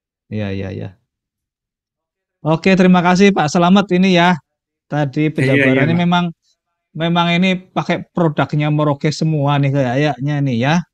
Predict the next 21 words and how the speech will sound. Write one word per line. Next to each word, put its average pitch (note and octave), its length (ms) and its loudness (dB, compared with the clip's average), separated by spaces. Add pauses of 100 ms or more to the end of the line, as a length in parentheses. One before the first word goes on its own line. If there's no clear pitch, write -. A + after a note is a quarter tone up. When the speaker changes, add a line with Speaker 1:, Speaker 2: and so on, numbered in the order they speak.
(520)
Speaker 1:
<laughs> E3+ 460 0
Speaker 2:
Iya, F#2+ 560 -6
Speaker 1:
Nah, A2+ 180 0
ini, G3+ 120 6
Speaker 2:
alhamdulillah - 20 0
Speaker 1:
Pak, A3 160 0
Speaker 2:
saya A2 200 -6
juga. - 220 -18
Speaker 1:
terakhir G#3+ 360 4
ini, A#3 160 2
Pak, G#3+ 180 0
ya, G3 160 4 (120)
nanti G3 300 0
sebelum E3+ 480 2
break F#3+ 280 2 (400)
saya F3 240 -4
tanya F#3 280 -4
satu F3+ 200 -2
lagi. D3+ 600 2
Nah, C#3 240 -6
ini D3+ 280 -2